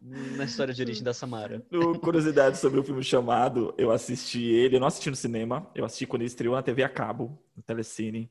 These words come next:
Speaker 2: E filme de terror nunca me pegou muito, assim. Nunca...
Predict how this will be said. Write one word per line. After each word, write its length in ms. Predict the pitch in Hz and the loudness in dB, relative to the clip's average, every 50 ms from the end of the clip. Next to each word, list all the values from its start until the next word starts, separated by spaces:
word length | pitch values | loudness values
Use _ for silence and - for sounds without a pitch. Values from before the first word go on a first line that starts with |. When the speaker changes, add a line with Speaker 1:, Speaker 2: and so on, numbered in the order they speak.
| _ _ _ _ - - - _ _ _ _ _ - | _ _ _ _ -20 -20 -20 _ _ _ _ _ -4
Speaker 2:
E 720 | 113 123 120 123 123 123 127 127 127 127 127 127 - - _ | -2 0 2 2 2 2 2 2 2 0 0 -2 -4 -6 _
filme 180 | - 208 233 285 | -6 -4 -2 -2
de 120 | 226 240 | -2 0
terror 440 | - - 180 147 143 160 202 233 196 156 | 4 4 4 4 6 6 6 6 6 6
nunca 220 | 175 240 - 262 | 4 0 0 0
me 100 | 226 247 | -2 0
pegou 320 | 240 226 180 170 180 196 | 2 2 2 6 6 6
muito, 400 | 190 151 135 139 135 127 120 - | 6 4 2 0 0 -2 -4 -6
assim. 340 | 117 - - - 107 107 - - | -8 -8 -8 -10 -10 -12 -12 -12
Nunca... 280 | 110 117 113 - 131 | -12 -12 -10 -10 -10